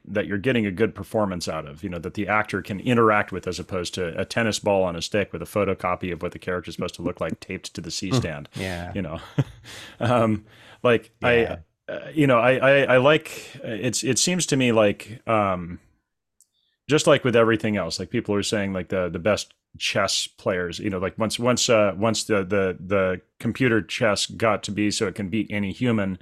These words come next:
Speaker 1: um, it was a human working in concert with a computer that would
Speaker 2: <laughs>
Speaker 1: get,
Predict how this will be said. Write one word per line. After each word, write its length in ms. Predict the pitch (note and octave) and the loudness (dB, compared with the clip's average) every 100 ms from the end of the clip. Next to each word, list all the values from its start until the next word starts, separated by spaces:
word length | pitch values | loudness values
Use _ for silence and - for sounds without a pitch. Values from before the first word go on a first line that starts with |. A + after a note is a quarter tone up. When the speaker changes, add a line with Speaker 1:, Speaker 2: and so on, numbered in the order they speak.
| - - - - _ _ | -14 -20 -20 -20 _ _
Speaker 1:
um, 520 | A2 G#2+ G2 F#2 F2+ - _ _ A#2 | 0 2 2 0 -6 -12 _ _ -2
it 80 | |
was 260 | G#2 G2 - - | -2 -2 -6 -8
a 100 | G2+ | -8
human 520 | - D3+ C3+ A#2+ G#2+ | 2 4 4 4 4
working 320 | G#2 A2+ A#2 | 4 4 2
in 140 | G2+ G2 | -4 -2
concert 400 | A#2+ A2 G2 F#2 | 0 0 -4 -8
with 100 | F2 | -10
a 40 | |
computer 460 | - F#2 A2+ G2 F2+ | -10 -4 -2 0 -2
that 200 | F#2 F#2+ | -4 -2
would 180 | F2 - | -4 0
Speaker 2:
<laughs> 0 | |
Speaker 1:
get, 280 | G#2 F#2 | 0 0